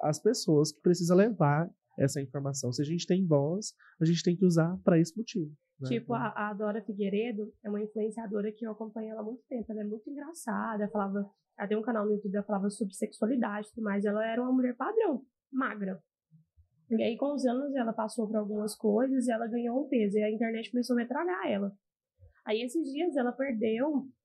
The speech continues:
Speaker 2: é, acho que um, alguém, um cachorro também, que ela amava muito. E ela emagreceu muito,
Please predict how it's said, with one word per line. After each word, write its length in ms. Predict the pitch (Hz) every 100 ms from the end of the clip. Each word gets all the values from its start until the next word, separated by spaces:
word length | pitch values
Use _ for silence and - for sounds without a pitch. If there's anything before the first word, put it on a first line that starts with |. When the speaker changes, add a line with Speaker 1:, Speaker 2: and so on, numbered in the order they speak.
| _
Speaker 2:
é, 460 | - 214 208 208 208
acho 300 | - 202 -
que 280 | - 233 220
um, 460 | 220 214 - 208 208
alguém, 720 | - 208 202 196 240 254 226 214
um 40 | 214
cachorro 760 | 214 - - 202 220 233 214
também, 540 | 220 208 196 214 220 214 _ _
que 60 | 208
ela 140 | 196
amava 300 | 202 185 196
muito. 800 | 277 269 233 247 240 226 233 208 _ _ _ _ _ - _ -
E 140 | 208
ela 100 | 196
emagreceu 640 | 214 214 214 254 - 226 240
muito, 400 | 240 233 233 233